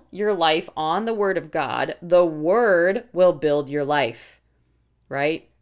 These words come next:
"Unless the Lord builds the house, it won't stand." You might get some traction, but that thing's fallen. It's inevitable. <laughs> So why not just build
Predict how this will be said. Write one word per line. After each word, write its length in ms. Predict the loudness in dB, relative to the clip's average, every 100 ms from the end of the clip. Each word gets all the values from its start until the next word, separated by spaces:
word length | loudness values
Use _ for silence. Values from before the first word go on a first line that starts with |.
| -12
"Unless 420 | -6 -2 -4 -4
the 120 | -6
Lord 300 | -2 -2 -2
builds 240 | -4 -4
the 120 | -6 -6
house, 380 | -4 -4 -4 -6
it 160 | -6
won't 300 | -6 -8 -8
stand." 680 | -10 -8 -8 -6 -6 -8 -10
You 80 | -10
might 200 | -8 -8
get 120 | -8
some 180 | -8 -8
traction, 480 | -6 -8 -8 -8 -8
but 60 | -6
that 180 | -6
thing's 200 | -6 -8
fallen. 540 | -4 -2 -2 -4 -8 -12 _ -20
It's 140 | -10
inevitable. 680 | -2 0 0 -2 -2 -2 -6 -20 -14
<laughs> 180 | -12 -12 _ _ -6 -6 -10 -18 -16
So 160 | -2 2
why 160 | 4 4
not 180 | 2
just 220 | -2 -6 0
build 460 | 4 6 4 0